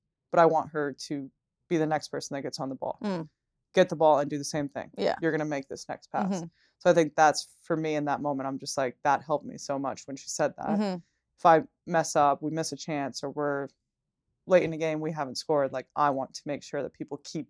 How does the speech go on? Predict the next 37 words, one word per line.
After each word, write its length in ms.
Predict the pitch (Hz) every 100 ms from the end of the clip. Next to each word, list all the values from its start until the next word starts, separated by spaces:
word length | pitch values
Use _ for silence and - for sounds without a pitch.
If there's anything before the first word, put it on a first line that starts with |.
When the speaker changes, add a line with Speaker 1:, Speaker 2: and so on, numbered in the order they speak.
| _ _ _ _ _
Speaker 1:
trying 300 | - 165 139
what 140 | 143 143
they're 120 | 143
doing. 200 | 139 117
It 80 | 156
doesn't 180 | 202 160
Speaker 2:
Mm-hmm. 40 |
Speaker 1:
matter 260 | 160 160 151
what 160 | 151
minute 360 | 147 143 135 131
it 60 |
is 120 | 82 -
or 80 |
whatever. 340 | 139 135 - 151 _ _ _ _ _ -
Like, 180 | 151 -
you 120 | 185
are 100 | 180
gonna 160 | 160 143
get 140 | 139
the 60 | 143
next 200 | 135 -
goal. 140 | 131
You 180 | 139 156
are 100 | 147
gonna 120 | 139
get 120 | 135 127
the 60 |
next 220 | 135 -
goal. 180 | - -
Something's 400 | - 160 147 147
gonna 140 | 139 143
go 120 | 135
well 160 | - 180
Speaker 2:
Mm-hmm. 120 | 165
Speaker 1:
for 120 | -
us. 200 | 165 - _ _
Speaker 2:
Yeah. 200 | 180 170